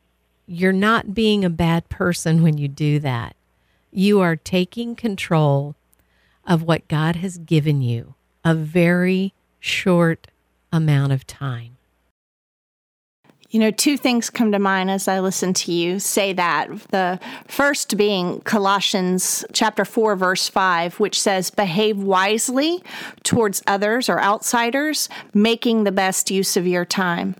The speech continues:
Speaker 2: Um, so, you know, as you say, behave wisely when someone interrupts you. Weigh carefully, is this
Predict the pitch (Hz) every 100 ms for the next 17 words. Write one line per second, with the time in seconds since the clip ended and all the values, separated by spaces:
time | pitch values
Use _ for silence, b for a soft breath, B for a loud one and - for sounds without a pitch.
0 | B B B B - 196 180 165 170 170
1 | - _ - - - - - 226 202 196
2 | B B B 208 196 190 190 214 - 220
3 | 190 185 180 - 190 202 208 226 202 202
4 | 214 208 175 175 175 185 - 190 180 185
5 | 180 - 185 - - 175 156 160 196 190
6 | 214 214 - 226 208 - 190 175 160 190
7 | - 190 175 - -